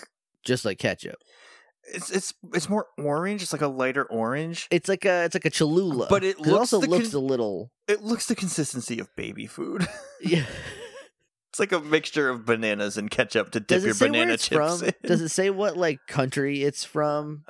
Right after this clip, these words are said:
Speaker 1: Any,
Speaker 2: Um,
Speaker 1: anywhere? 'Cause I just have a link to Walmart dot com. <laughs>
Speaker 2: Let's see. Let's look at this Wikipedia that this first image came from. Philippines.
Speaker 1: Philippines. Okay.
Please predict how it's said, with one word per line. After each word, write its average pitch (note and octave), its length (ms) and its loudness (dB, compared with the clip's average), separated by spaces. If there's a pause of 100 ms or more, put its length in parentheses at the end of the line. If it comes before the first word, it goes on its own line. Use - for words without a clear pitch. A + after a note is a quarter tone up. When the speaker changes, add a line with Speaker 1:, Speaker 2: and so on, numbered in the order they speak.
(120)
Speaker 1:
Any, C#4+ 540 -2
Speaker 2:
Um, D4 220 -6
Speaker 1:
anywhere? D3+ 360 -2
'Cause C#3 160 0
I - 60 -4
just E3+ 180 -2
have D3+ 160 4
a C3 40 2
link A#2 320 0
to B2 120 0
Walmart G2 500 -2
dot - 240 -2
com. - 360 -4 (600)
<laughs> D#3 180 -8 (320)
Speaker 2:
Let's C3 220 -10
see. - 440 -10 (360)
Let's C#3 240 -8
look C#3 160 -2
at - 140 -8
this - 380 -6 (220)
Wikipedia G#2 1040 -4 (580)
that B2+ 120 -8
this - 140 -8
first F#2+ 320 -2
image F#2 320 -4
came B2 260 -8
from. - 400 -10 (220)
Philippines. - 840 -2 (280)
Speaker 1:
Philippines. D#3 680 -2
Okay. G#2+ 580 -2